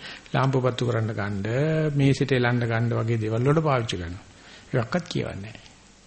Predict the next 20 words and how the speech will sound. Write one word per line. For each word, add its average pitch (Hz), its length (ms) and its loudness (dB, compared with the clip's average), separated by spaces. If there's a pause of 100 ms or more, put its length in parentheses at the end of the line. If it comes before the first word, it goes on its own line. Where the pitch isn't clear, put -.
(440)
ඉතින් 147 180 4
එතකොට 156 340 2
වෙන්නේ 117 380 2 (280)
අර 139 160 -2 (140)
මුල් 131 240 4
දවස්වල, 127 460 2
අ, - 680 -6 (280)
හරි 139 280 0
වෙහෙස 139 400 6
කර, 123 240 2
හරි 117 320 0 (420)
අපහසු 143 500 2
කර 165 120 6
තත්ත්වයකටපත් 131 680 0
වෙනවා. 110 280 0 (440)
අදාළ 131 360 4
මාතෘකාවට 135 560 0
බහ 123 160 0
ගන්න 120 240 -4
බෑ. - 180 -6